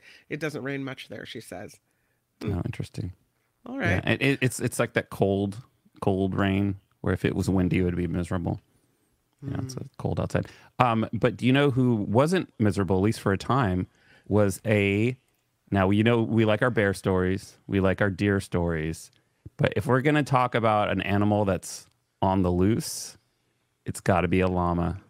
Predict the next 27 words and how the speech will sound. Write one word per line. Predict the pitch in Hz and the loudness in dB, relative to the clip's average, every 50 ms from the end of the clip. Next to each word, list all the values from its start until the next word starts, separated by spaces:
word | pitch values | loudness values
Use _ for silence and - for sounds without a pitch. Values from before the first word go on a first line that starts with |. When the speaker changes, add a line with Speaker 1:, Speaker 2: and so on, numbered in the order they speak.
| _ _ _ - | _ _ _ -14
Speaker 1:
Llama, | 196 202 214 - | -12 -8 -4 -2
Speaker 2:
That's | 95 95 98 107 107 | 0 0 0 0 0
right. | - 92 90 87 87 | 0 0 0 0 0
Speaker 1:
llama. | 190 190 190 - _ _ _ _ _ _ _ _ _ _ - | -2 -4 -10 -14 _ _ _ _ _ _ _ _ _ _ -6
Speaker 2:
Police | - 113 113 131 135 - - | -2 2 2 2 2 2 2
wrangle | 117 120 123 127 127 131 127 117 104 | 2 2 2 2 2 0 0 0 0
a | |
loose | 104 107 117 120 - - | 2 2 2 0 0 -2
llama. | 107 101 101 107 110 110 98 101 113 120 - _ _ _ _ _ _ - | 0 2 2 2 2 2 2 0 -2 -4 -8 _ _ _ _ _ _ -6
That's | 82 - - | -6 -6 -4
the | - | -2
best | 82 95 90 - | -2 -2 -2 -2
kind | - 98 101 107 | -2 -2 0 0
of | 87 | 0
llama. | 87 87 87 92 107 - - - _ _ _ - - | 0 0 -2 -2 -4 -6 -10 -20 _ _ _ -16 -6
Speaker 1:
Mm-hmm. | - 101 | 0 2
Speaker 2:
Near | 110 113 113 | 4 4 4
British, | 92 95 117 110 117 110 - - - - - | 4 2 2 2 2 0 -4 -6 -8 -4 0
uh, | 101 95 92 | 0 0 0
Columbia. | - - - 107 104 107 107 - - 90 90 92 - _ _ _ _ _ _ _ _ _ - | -2 -2 0 0 2 2 2 0 0 0 0 -2 -4 _ _ _ _ _ _ _ _ _ 0
Uh, | 92 92 90 87 87 85 80 - - | 2 2 2 2 0 -2 -4 -8 -6
police | - - 131 147 160 | 0 2 2 2 2
in | 139 117 | 2 0
British | 143 131 127 - | 0 0 0 0
Columbia | - 123 120 123 127 120 | 2 2 2 2 2 2
rounded | 107 107 107 110 117 120 117 | 2 2 2 2 2 0 0
up | 117 110 - - | 0 0 -2 -4